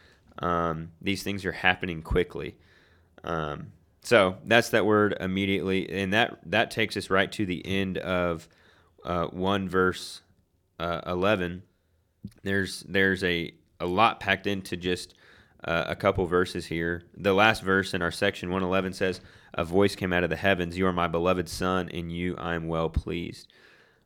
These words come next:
Um, here we see that God is affirming the person of Jesus. This is very important to, um, the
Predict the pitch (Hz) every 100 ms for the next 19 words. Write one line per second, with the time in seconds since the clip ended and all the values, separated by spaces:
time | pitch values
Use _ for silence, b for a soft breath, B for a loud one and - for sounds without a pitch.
0 | - 92 87 80 - - _ 120 127 127
1 | 113 110 101 90 - 90 98 98 92 87
2 | - - - 98 98 87 85 82 85 _
3 | _ _ - 85 101 98 - 82 80 87
4 | 87 82 85 - 98 98 87 90 92 95
5 | 82 - 95 85 90 80 b b b b
6 | _ - 98 90 87 85 - - - _
7 | _ 90 85 82 - - _ _ _ _
8 | _ _ _ _ - 92 90 87 85